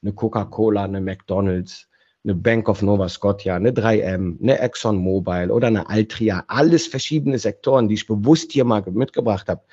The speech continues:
Sogar eine Bank ist hier da, dabei, wie eine Bank Nova Scotia. Die zeigen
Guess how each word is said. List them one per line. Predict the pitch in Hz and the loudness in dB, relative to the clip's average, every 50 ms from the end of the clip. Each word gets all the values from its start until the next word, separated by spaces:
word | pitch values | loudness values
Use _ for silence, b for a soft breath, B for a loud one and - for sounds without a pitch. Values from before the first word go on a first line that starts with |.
| b b b b b b b | b b b b b b b
Sogar | - - 117 107 113 117 | -2 -2 0 2 2 2
eine | 120 117 113 104 | 2 2 2 2
Bank | 82 113 120 147 151 110 - - - - | 2 0 2 2 0 0 -2 -6 -14 -12
ist | - 104 - | -12 -10 -8
hier | - - 104 98 | -4 -2 -2 0
da, | 87 92 92 95 - _ - | 0 -2 -4 -4 -6 _ -6
dabei, | 92 101 92 82 92 95 104 117 117 | -4 -4 -2 0 0 2 2 2 2
wie | 101 101 | 2 0
eine | 98 98 95 | 0 0 0
Bank | 82 95 95 95 87 | 0 0 -2 -2 -2
Nova | - 95 90 92 90 | -4 -4 -4 -4 -6
Scotia. | - - 90 90 - 104 95 | -6 -8 -8 -6 -6 -6 -4
Die | 92 95 101 98 | -4 -4 -6 -6
zeigen | - - 113 113 117 110 110 | -8 -6 -2 -2 0 0 -2